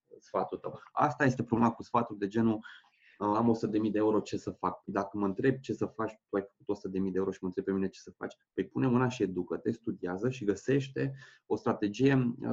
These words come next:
corectă pentru tine. Cum găsești o strategie corectă pentru tine? Păi, în primul rând, înțelegând, uh, ok, înțelegându-te pe tine, care este, uh, profilul meu de risc, care e situația mea actuală, uh, situația activelor și pasivelor, contul de,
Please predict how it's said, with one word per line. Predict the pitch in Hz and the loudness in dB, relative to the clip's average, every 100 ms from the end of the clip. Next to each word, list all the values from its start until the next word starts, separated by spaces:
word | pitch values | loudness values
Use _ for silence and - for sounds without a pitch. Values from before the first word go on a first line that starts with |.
| 117 | 0
corectă | 135 156 - - - - - _ | 4 6 4 -4 -12 -18 -20 _
pentru | 110 113 | 0 0
tine. | 117 113 90 - | 0 0 0 -6
Cum | - 170 165 | 0 2 4
găsești | 147 135 120 | 4 4 2
o | |
strategie | 117 110 - 104 107 | 0 0 -2 2 0
corectă | - 101 98 - | 2 -2 -2 -4
pentru | 92 92 92 | -6 -4 -4
tine? | - 90 | -6 -10
Păi, | - 98 | -4 -6
în | |
primul | 95 123 123 | -2 0 4
rând, | 127 | 4
înțelegând, | 120 113 110 107 113 113 - - - - _ | 4 2 -2 -2 2 0 0 -16 -20 -20 _
uh, | 95 98 | -10 -4
ok, | 104 - 90 - _ _ | -4 -6 -10 -12 _ _
înțelegându-te | 110 104 101 101 113 113 | -12 -2 -2 0 -2 0
pe | 110 | 0
tine, | 104 - 80 - _ | -2 -4 -16 -18 _
care | 110 104 | -8 -6
este, | 101 - 104 104 101 104 110 - | -6 -6 -6 -4 -4 -6 -10 -10
uh, | 107 104 104 | -8 -8 -8
profilul | 104 - 110 | -8 -4 -2
meu | 101 | -2
de | 98 | 0
risc, | 104 98 - _ _ _ | -2 -4 -10 _ _ _
care | - 95 | -6 -4
e | |
situația | 95 - 101 95 - | -4 -8 -8 -6 -6
mea | 98 98 | -4 -4
actuală, | 95 - 73 73 - - - _ | -6 -8 -8 -8 -12 -16 -20 _
uh, | - 98 98 98 98 95 | -8 -6 -2 -2 -2 -4
situația | 95 - 113 113 | -4 -6 -4 -4
activelor | - - 113 107 104 | -4 -4 -2 -2 -4
și | - | -6
pasivelor, | - 101 - - - - _ _ _ 101 101 | -8 -8 -8 -12 -14 -18 _ _ _ -14 -12
contul | - 117 113 104 | -2 -2 -2 -4
de, | 107 110 104 | -2 -2 -6